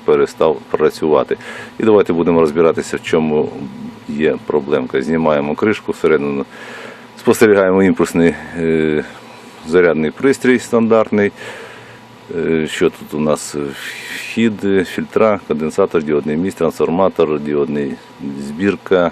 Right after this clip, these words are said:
далі релюха є, так, контролер, якийсь модуль бачимо.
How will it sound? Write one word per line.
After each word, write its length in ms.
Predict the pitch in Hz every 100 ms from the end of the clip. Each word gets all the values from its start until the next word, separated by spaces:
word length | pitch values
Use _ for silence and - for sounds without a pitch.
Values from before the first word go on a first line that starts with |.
| -
далі 440 | 80 76 73 71 67 - - - - -
релюха 720 | - 80 80 98 110 - 110 98 - -
є, 280 | 95 98 104 - - - -
так, 200 | 73 67
контролер, 880 | - 76 73 - 101 113 110 107 101 104
якийсь 500 | 98 - 92 - -
модуль 360 | 85 82 76 73
бачимо. 640 | 71 73 - 76 71